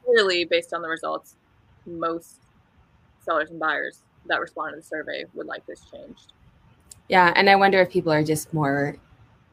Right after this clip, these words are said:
Speaker 2: they understand online sales a little bit more, that they understand shipping and how much, like, when I start buying online, I was like, "I don't know how much it would cost to send something. Seven dollars seems fine to me."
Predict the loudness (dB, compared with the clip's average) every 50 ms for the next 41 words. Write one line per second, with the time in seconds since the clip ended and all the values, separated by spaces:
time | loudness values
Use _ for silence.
0 | _ _ _ _ _ _ _ _ _ _ _ _ _ 4 6 8 8 8 6 4
1 | 4 6 6 6 6 6 4 0 0 0 0 0 0 0 -2 -2 -4 -6 -6 -8
2 | -8 -8 -8 -8 -8 -8 -6 -6 -6 -4 -6 -6 -6 -2 -2 0 0 0 0 -2
3 | -2 -2 -2 -2 0 -2 -2 -2 -4 -4 -6 -8 -6 -4 -4 -4 -4 -6 -6 -4
4 | -4 -2 -2 -2 -2 -4 -6 -6 -6 -6 -4 -4 -4 -4 -4 -2 -2 -2 2 4
5 | 4 6 6 6 6 6 6 6 6 4 2 -2 0 0 0 2 2 2 2 4
6 | 4 2 2 2 0 0 0 0 0 0 2 2 2 4 6 6 6 8 8 8
7 | 8 6 6 6 6 6 4 4 4 2 2 4 4 2 4 2 0 2 4 4
8 | 4 6 4 4 6 8 8 8 8 8 6 6 6 6 6 8 8 6 6 4
9 | 4 2 2 2 2 0 2 2 2 2 0 -2 -2 0 2 2 2 2